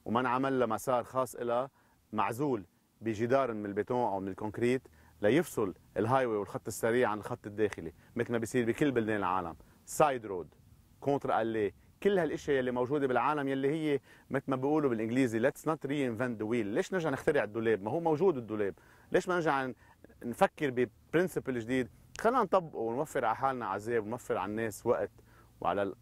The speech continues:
الاقتصاد، لانه بتعرفوا عجقة سير هي المضاد والشيء المعاكس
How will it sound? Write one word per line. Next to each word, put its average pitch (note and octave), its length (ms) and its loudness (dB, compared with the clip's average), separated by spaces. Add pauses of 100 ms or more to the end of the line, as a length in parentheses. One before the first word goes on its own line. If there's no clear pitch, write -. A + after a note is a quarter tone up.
(200)
الاقتصاد، C#3 680 0
لانه G#2 400 -8
بتعرفوا A#2+ 460 0
عجقة A#2+ 260 -2
سير C3+ 340 0 (380)
هي B2 480 2 (360)
المضاد B2 680 2 (460)
والشيء G2+ 340 0
المعاكس B2+ 680 0